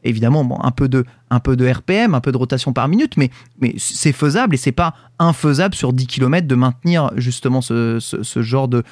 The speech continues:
de rythme. Je l'ai déjà fait. Donc c'est, c'est un vélo qui permet quand même de, d'obtenir de, de l'effort de thune. Et, euh,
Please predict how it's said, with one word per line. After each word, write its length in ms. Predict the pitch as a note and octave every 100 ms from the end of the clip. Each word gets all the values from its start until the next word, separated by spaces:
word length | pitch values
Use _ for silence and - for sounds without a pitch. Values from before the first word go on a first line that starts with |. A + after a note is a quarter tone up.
| -
de 80 | -
rythme. 300 | A#2+ F#3 - - -
Je 180 | A2+
l'ai 140 | B2+ G3
déjà 200 | C3+ A2
fait. 200 | - B3+ - - -
Donc 220 | C3+ B2
c'est, 840 | - C#3+ C#3 C3 A#2+ A#2 - - -
c'est 520 | - - - - D3
un 100 | C#3+
vélo 200 | D3 C4
qui 180 | B3 D#3+ - _
permet 240 | F3 D#3 A3
quand 180 | D#3+ F3
même 220 | G#3+ D#3 - _ -
de, 440 | B2 A#2+ A2 A2 - - - - - B2+ B2
d'obtenir 560 | D#3+ D3 E3 F3 A3+ F#3 C3+
de, 140 | B2+
de 160 | A#2 A#2+
l'effort 280 | C3 A#2+
de 80 | A2
thune. 180 | G#2+ A3+ - - - - -
Et, 400 | E3+ A#3+ C#4 -
euh, 500 | C3+ B2+ B2 A#2 A2+